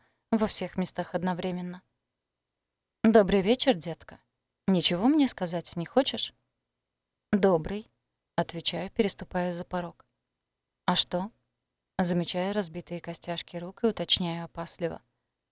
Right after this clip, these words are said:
«Что-то не так?» «Все так», — рычит Сергей. «Дверь в квартиру закрой и иди за мной на кухню». Я раздеваюсь,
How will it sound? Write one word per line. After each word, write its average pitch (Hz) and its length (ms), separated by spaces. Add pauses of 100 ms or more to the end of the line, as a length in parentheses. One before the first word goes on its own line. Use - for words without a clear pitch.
(260)
«Что-то - 360
не 185 140
так?» - 300 (960)
«Все 175 320
так», — - 400 (340)
рычит 175 340
Сергей. 165 480 (520)
«Дверь 180 380
в - 80
квартиру 170 460
закрой 196 460 (340)
и 202 200
иди 170 240
за 226 160
мной 170 220
на 170 100
кухню». - 420 (1080)
Я 175 200
раздеваюсь, 170 720